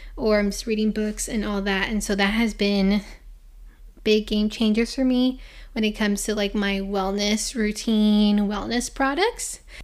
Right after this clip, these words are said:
And so now to move on to the next topic, I'm gonna go over some rituals, routines that I'm following that help me.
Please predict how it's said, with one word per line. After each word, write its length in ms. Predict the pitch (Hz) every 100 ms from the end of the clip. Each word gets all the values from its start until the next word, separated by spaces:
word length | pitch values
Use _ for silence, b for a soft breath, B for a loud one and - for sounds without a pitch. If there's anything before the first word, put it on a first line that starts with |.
| - -
And 220 | 233 233
so 300 | - 233 226
now 260 | 233 226 277
to 160 | 339
move 280 | 302 254 233
on 340 | 220 208 214
to 560 | 214 - 220 208 202 220
the 180 | 233 220
next 400 | 202 202 - -
topic, 500 | 185 175 208 214 262
I'm 160 | 226
gonna 240 | 214 220 220
go 160 | 233
over 640 | - 226 208 208 202 202 202 B B B B
some 280 | - 240 233
rituals, 540 | 254 254 269 247 240
routines 640 | 240 220 - 226 214 214 214
that 120 | 208
I'm 140 | 202
following 800 | 208 202 196 196 196 196 202 202 b b b b b
that 160 | 214 190
help 240 | 208 -
me. 160 | -